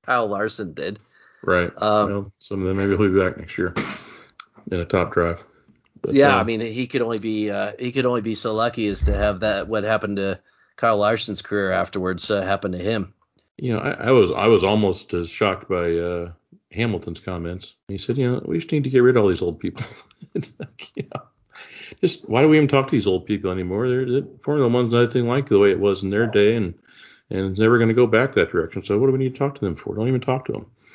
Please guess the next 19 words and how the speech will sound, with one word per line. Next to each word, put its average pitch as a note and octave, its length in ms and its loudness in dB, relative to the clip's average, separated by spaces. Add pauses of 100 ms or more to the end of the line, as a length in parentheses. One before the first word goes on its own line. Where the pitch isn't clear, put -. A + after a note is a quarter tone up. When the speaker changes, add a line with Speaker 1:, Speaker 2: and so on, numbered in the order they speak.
(340)
Speaker 2:
It's - 80 -20
like, - 120 -6
just - 180 -8
get B2+ 80 6
them B2 100 4
out A#2 140 4
of A2+ 80 0
Formula G#2 340 0
One. G2+ 160 -4 (160)
Speaker 1:
Yeah, B2+ 140 6
you're A#2 180 4
right. B2+ 260 4
It's, G#2+ 420 -4
it's - 460 -6
every A2+ 200 0
bit A2+ 180 4
as G2 120 0
Speaker 2:
Yes. A2 60 -4
Speaker 1:
insulting. G2 520 -2